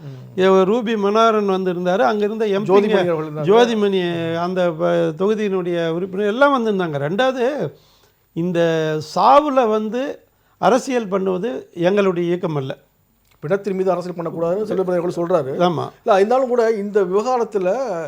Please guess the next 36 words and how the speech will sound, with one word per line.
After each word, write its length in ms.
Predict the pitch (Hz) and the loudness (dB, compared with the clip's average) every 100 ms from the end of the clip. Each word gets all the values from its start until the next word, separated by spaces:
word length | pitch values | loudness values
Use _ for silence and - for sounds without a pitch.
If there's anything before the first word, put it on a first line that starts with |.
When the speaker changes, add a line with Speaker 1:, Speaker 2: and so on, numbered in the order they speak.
| - _ _ - | -12 _ _ -8
Speaker 1:
அ, 340 | 165 165 160 | -4 -2 -2
முழுமையான 480 | 160 180 240 262 254 | -4 -4 -2 0 -2
நீதி 320 | 220 294 294 | -2 -4 -4
கிடைக்கும் 440 | 214 214 214 220 208 | 0 2 2 0 -6
அப்படி 240 | 165 180 | -4 -4
நம்பிக்கை 360 | 160 202 226 202 | -4 -6 -4 -4
உங்களுக்கு 260 | 156 147 | -2 -6
இருக்கிறதா? 300 | 143 127 123 - _ | -8 -10 -12 -16 _
ஏன்னா 260 | 160 202 208 | -2 0 2
வந்து 140 | 202 | 2
இப்ப, 440 | 214 185 165 147 127 _ _ _ - | 0 2 0 0 -4 _ _ _ -8
அ, 160 | 151 | -6
தனிநபர் 400 | 147 170 220 202 | -4 0 2 4
ஆணையத்தை 380 | 180 196 202 180 | 4 4 2 0
வந்து 200 | 170 185 | -2 0
அரசு 640 | 156 160 175 175 143 131 131 | 2 0 -2 -4 -4 -6 -6
அறிவித்திருக்கிறது. 760 | 160 165 156 131 131 131 202 269 _ _ _ | -4 -4 -6 -8 -8 -6 -6 -8 _ _ _
சென்னை 240 | _ 190 233 | _ 0 2
உயர்நீதிமன்றம் 640 | 202 240 262 233 208 202 | 2 2 0 0 0 0
வந்து 260 | 190 180 202 | 0 -2 -2
தனியாக 420 | 190 190 214 202 | -2 0 0 2
ஒரு 100 | 185 | -2
சிறப்பு 260 | 156 202 208 | 0 -4 -4
புலனாய்வு 340 | 175 175 175 | -6 -4 -4
குழுவை 260 | 156 151 147 | -4 -6 -4
அமைத்திருக்கிறது. 600 | 139 151 151 135 131 185 | -4 -6 -8 -8 -8 -8
இதுக்கு 300 | 233 220 214 | -8 -2 2
எதிர்-, 240 | 208 208 | 2 4
எதிர்-, 260 | 196 208 196 | 2 4 4
எதிராக 300 | 214 240 220 | 4 4 2
வந்து 400 | 214 247 220 190 | -2 -4 -6 -4
உச்சநீதி-, 240 | 240 240 | -4 -4
உச்சநீதிமன்றத்தில் 580 | 196 190 269 247 233 226 | -6 -2 -2 0 0 0
வழக்கு 380 | 226 190 208 185 | 0 0 0 -4
தொ-, 40 | |
தொடுக்கப்பட்டிருக்கிறது. 680 | 170 175 180 165 143 131 127 | -4 -6 -6 -8 -8 -10 -14